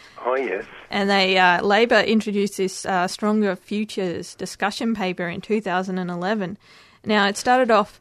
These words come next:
Speaker 2: um, "The views of people living in the Northern Territory will be at the centre of shaping what we do next," blah,
Speaker 1: Mm,
Speaker 2: blah,
Speaker 1: mm,
Speaker 2: blah.
Speaker 1: mm.
Speaker 2: But it's only dis-, um, consultation where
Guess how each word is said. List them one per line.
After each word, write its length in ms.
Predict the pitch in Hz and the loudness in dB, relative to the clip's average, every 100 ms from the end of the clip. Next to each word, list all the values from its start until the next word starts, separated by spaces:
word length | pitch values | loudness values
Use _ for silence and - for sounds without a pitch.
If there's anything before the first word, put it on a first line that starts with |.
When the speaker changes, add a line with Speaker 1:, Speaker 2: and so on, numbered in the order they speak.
| _ - - - | _ -20 -8 0
Speaker 2:
um, 300 | 180 175 175 | 2 2 0
"The 140 | 196 | -2
views 360 | 202 262 311 285 | 0 0 0 -2
of 140 | - | -6
people 320 | - 226 220 | -4 0 2
living 280 | 202 185 190 | 2 0 0
in 100 | 185 | -2
the 80 | 180 | 0
Northern 420 | 180 190 185 185 | 2 2 2 -2
Territory 480 | - 196 180 - 156 | -2 -2 -2 -4 -10
will 140 | 165 | -8
be 180 | 170 185 | -4 -2
at 160 | 185 - | -4 -6
the 100 | 170 | -12
centre 580 | - - 226 240 226 208 | -10 -2 2 2 2 0
of 120 | 190 | 0
shaping 380 | - 196 196 190 | -2 -4 -2 -2
what 120 | 185 | -2
we 120 | 185 180 | -2 -2
do 220 | 185 185 | -2 -2
next," 280 | 170 180 - | -4 -8 -8
blah, 300 | - 180 196 | 0 2 2
Speaker 1:
Mm, 40 | |
Speaker 2:
blah, 280 | 190 185 185 | 4 4 4
Speaker 1:
mm, 40 | 196 | 4
Speaker 2:
blah. 300 | 196 185 202 | 4 4 2
Speaker 1:
mm. 200 | 208 - - - _ | -6 -10 -18 -20 _
Speaker 2:
But 120 | 240 | 2
it's 180 | 220 - - | 2 2 2
only 300 | 240 277 339 | 2 4 0
dis-, 240 | - 285 - | -2 -2 0
um, 180 | 226 196 | 2 2
consultation 840 | - 226 233 214 - 285 - 196 | 0 -2 -2 -4 -4 -4 -4 -2
where 280 | 190 180 156 | -2 -2 -4